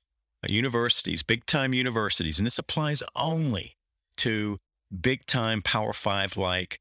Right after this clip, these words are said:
athletics departments and programs and universities that have the capacity to generate enough net revenue to take that money and basically pay for the rest of the athletics department interest, including non-revenue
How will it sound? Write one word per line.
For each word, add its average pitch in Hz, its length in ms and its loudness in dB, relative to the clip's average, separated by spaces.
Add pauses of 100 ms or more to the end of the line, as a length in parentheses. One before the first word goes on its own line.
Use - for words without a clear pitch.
athletics 98 520 0
departments 90 520 0
and 82 120 -4
programs 87 800 2 (120)
and 87 160 0
universities 87 800 0 (120)
that 98 300 0 (240)
have 127 320 0
the 147 80 4
capacity 92 800 0
to - 180 -2
generate 110 880 0
enough 95 380 0
net 92 320 0
revenue 87 640 0
to 80 140 0
take - 300 -2
that - 200 0
money 98 440 -2 (340)
and 98 140 -2
basically 120 400 2
pay 110 180 0
for 110 160 0
the 104 80 0
rest 92 300 0
of 92 100 -4
the 92 140 0
athletics 98 400 0
department 95 420 -2
interest, - 360 2
including 104 640 0 (160)
non-revenue 107 840 0